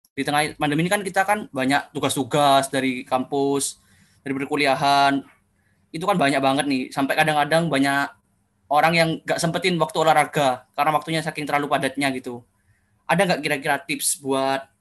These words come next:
teman-teman pendengar setiap podcast Y yang jadwalnya terlalu sibuk gitu?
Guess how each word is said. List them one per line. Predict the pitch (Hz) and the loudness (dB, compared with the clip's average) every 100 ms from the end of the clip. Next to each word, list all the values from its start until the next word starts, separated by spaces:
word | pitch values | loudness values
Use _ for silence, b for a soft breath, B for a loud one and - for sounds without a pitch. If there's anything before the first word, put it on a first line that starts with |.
| _ - | _ -6
teman-teman | 156 147 151 147 | -4 -2 -2 -2
pendengar | 143 147 | -2 -2
setiap | 143 - 156 147 | -4 -4 -4 -4
podcast | 156 147 | -10 -4
Y | 156 156 | -2 0
yang | 151 147 147 _ _ _ _ | -2 -4 -12 _ _ _ _
jadwalnya | 147 131 151 | -6 -2 -2
terlalu | 156 151 156 | -2 -2 -2
sibuk | 160 127 156 | -4 -4 -6
gitu? | 139 143 | -6 -6